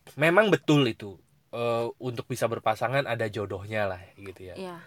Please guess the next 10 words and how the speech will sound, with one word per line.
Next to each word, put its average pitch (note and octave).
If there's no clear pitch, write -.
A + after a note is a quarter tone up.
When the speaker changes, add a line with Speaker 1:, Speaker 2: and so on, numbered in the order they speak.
Speaker 1:
Nah, A#2+
tapi D3
untuk E3+
membangun C#3+
hubungan B2+
yang B2+
langgeng, A2+
dua-duanya C3
memang B2+
perlu. C3+